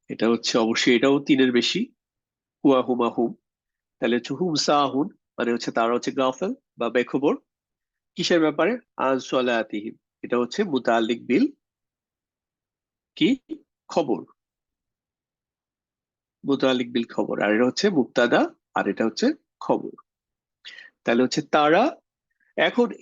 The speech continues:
এটাতে আমি যদি একটা ইসিম মাউসুল আনতে চাই, এখানে কি আল্লাযী আনতে পারবো?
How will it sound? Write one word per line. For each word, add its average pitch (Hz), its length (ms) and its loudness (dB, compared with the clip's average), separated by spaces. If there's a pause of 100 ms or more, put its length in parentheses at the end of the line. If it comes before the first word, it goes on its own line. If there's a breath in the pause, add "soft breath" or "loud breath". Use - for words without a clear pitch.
এটাতে 220 340 2
আমি 220 160 2
যদি 214 180 -2
একটা 202 160 -2
ইসিম 185 260 -4
মাউসুল 151 280 0
আনতে 120 240 -2
চাই, 123 200 -8
এখানে 180 260 0
কি 196 60 0
আল্লাযী 151 400 2
আনতে 156 240 0
পারবো? 143 300 -4